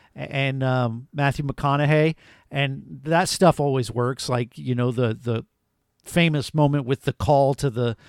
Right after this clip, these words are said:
uh, drug dealers is, like, "Take a big step back and literally fuck your own face."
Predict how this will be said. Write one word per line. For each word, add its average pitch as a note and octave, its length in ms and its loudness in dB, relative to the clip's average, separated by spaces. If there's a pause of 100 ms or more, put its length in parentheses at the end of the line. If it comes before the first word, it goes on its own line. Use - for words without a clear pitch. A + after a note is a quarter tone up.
(400)
uh, A2+ 180 -4
drug D3 300 6
dealers C3+ 440 0
is, A2+ 220 -6
like, C3 220 0
"Take D3+ 240 -4
a A#2+ 40 -4
big C3+ 240 2
step D#3+ 320 -4 (120)
back C#3 400 -2 (380)
and G#2 160 -10
literally C3 520 2
fuck - 340 -8 (120)
your G3+ 200 0
own F#3 240 2
face." C#3+ 460 0